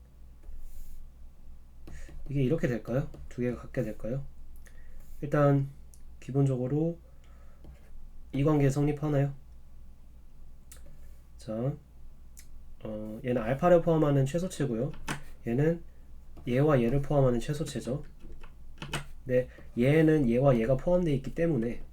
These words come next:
뭐라고 할 수 있어요? 이 방향 성립한다고 할 수 있고요.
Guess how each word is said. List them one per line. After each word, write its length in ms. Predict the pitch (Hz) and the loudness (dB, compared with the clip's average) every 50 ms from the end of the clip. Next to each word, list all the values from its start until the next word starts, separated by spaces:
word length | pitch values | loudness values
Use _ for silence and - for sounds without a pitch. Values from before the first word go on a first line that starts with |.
| - - - - | -10 -10 -8 -6
뭐라고 260 | 113 120 123 120 123 | -4 -2 0 0 0
할 80 | 117 113 | 0 -2
수 100 | - 110 | -4 -6
있어요? 380 | - - - 113 135 165 160 - - - - - - - - - | -6 -6 -2 -2 -2 -2 -2 -6 -8 -10 -12 -12 -12 -14 -10 -6
이 80 | 117 117 | -4 0
방향 400 | 127 123 120 120 123 117 120 135 - - - - - - | 0 2 2 0 0 -2 -4 -6 -8 -10 -10 -8 -8 -4
성립한다고 480 | - 156 156 151 147 147 135 131 123 123 | -2 0 0 0 2 2 2 2 2 2
할 80 | 127 | 0
수 120 | - - 104 | -2 -4 -10
있고요. 340 | - - 107 110 131 160 | -10 -8 -4 -4 -4 -4